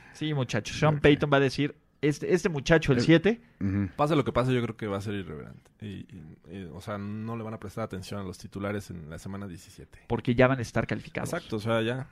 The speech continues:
Speaker 1: Como
Speaker 3: qué
Speaker 1: el
Speaker 3: arriesgas?
Speaker 1: mejor equipo en casa. Entonces
Speaker 3: Por
Speaker 1: le
Speaker 3: eso
Speaker 1: van a
Speaker 3: no
Speaker 1: ganar a
Speaker 3: juegues.
Speaker 1: Pittsburgh.
Speaker 3: No.
Speaker 1: <laughs> Los Ángeles Rams, Los Ángeles Rams también ya están calificados,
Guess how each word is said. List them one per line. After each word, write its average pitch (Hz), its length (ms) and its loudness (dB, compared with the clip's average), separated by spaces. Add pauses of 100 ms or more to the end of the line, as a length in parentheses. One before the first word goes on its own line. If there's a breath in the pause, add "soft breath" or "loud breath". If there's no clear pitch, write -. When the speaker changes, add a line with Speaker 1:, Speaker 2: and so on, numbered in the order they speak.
(140)
Speaker 1:
Como 117 160 -2
Speaker 3:
qué 127 80 2
Speaker 1:
el 123 60 4
Speaker 3:
arriesgas? 117 280 6
Speaker 1:
mejor 117 240 4
equipo 131 320 -2
en 117 60 -10
casa. 113 220 -4
Entonces 143 220 0
Speaker 3:
Por 139 80 8
Speaker 1:
le 143 60 8
Speaker 3:
eso 143 40 6
Speaker 1:
van 156 100 6
a 143 40 4
Speaker 3:
no 135 60 2
Speaker 1:
ganar 135 160 4
a - 20 -2
Speaker 3:
juegues. 139 140 0
Speaker 1:
Pittsburgh. 113 220 -12 (520 soft breath)
Speaker 3:
No. 113 180 -8 (320)
Speaker 1:
<laughs> - 960 -10
Los 165 280 8
Ángeles 262 320 8
Rams, 247 320 4
Los 214 160 8
Ángeles 240 300 6
Rams 185 320 -2
también 175 440 -6
ya 202 100 0
están 226 420 -6
calificados, 131 1040 0